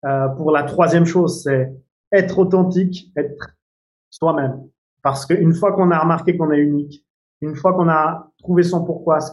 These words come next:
qui nous passionne, ce qui nous anime, eh ben, après, il suffit juste, ça a l'air simple, d'être authentique, d'être soi-même, euh, égal à soi-même.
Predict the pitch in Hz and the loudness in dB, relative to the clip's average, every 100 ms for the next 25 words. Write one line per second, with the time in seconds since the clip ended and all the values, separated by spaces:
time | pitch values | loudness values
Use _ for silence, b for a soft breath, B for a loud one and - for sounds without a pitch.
0 | - 151 147 147 135 147 - 151 135 - | -12 -8 -4 -2 0 0 0 2 2 -2
1 | 143 139 135 135 139 - - - _ _ | -4 -2 2 2 0 -2 -8 -16 _ _
2 | _ _ _ - 135 143 139 139 - 135 | _ _ _ -6 0 0 2 -2 -4 -4
3 | 127 - 165 160 147 143 143 156 160 - | -2 0 0 0 -4 -6 -6 -4 -6 -10
4 | _ _ _ _ _ _ _ _ _ _ | _ _ _ _ _ _ _ _ _ _
5 | _ 131 143 143 175 147 - - _ _ | _ 0 0 0 0 -2 -4 -14 _ _
6 | _ _ _ _ 135 156 156 - - _ | _ _ _ _ -2 -2 -2 -12 -20 _
7 | 156 147 165 - 175 - - - - 139 | -4 0 0 -2 -4 -6 -10 -20 -4 -2
8 | 135 - - 143 143 131 - - _ _ | -2 -6 -4 -2 0 -4 -8 -20 _ _
9 | _ _ _ _ 131 127 127 127 131 135 | _ _ _ _ -4 -2 -2 0 -2 -2
10 | 139 147 156 156 - 147 147 185 170 | -2 0 2 0 0 0 0 0 -2